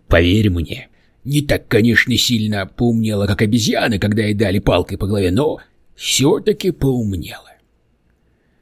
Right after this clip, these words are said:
"Но чёрт, неужели тут нельзя ничего придумать?"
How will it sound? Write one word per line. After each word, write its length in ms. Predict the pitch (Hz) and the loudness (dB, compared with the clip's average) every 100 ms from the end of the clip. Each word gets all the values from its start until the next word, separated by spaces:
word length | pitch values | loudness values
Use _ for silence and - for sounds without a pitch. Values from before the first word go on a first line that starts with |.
| _ _ _ _ _ | _ _ _ _ _
"Но 220 | 104 110 | -6 -4
чёрт, 320 | - 147 123 | 0 0 0
неужели 480 | 107 107 95 117 143 | 0 -2 0 4 4
тут 220 | 135 120 | 4 2
нельзя 360 | 110 101 92 127 | 2 2 2 2
ничего 320 | 113 98 113 | 2 2 0
придумать?" 640 | 95 117 101 95 - - | 0 -2 -2 -4 -8 -18